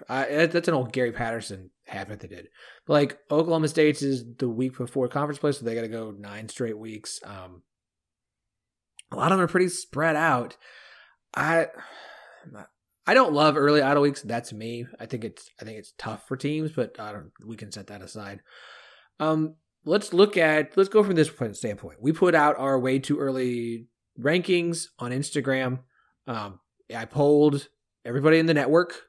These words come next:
all the shows, all the hosts, and got back, like, eight different entries, and we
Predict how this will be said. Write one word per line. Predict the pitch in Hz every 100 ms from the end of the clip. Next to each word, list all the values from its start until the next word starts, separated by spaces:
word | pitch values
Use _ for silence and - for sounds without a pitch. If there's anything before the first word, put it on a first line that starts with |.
| _ _ _
all | - 113
the | 180
shows, | - 151 143 143
all | 127
the | 156
hosts, | 139 123 131 113
and | 110
got | 120
back, | 123 120
like, | 117 -
eight | 113 107
different | 131 131
entries, | 117 117 117 117 120
and |
we | 110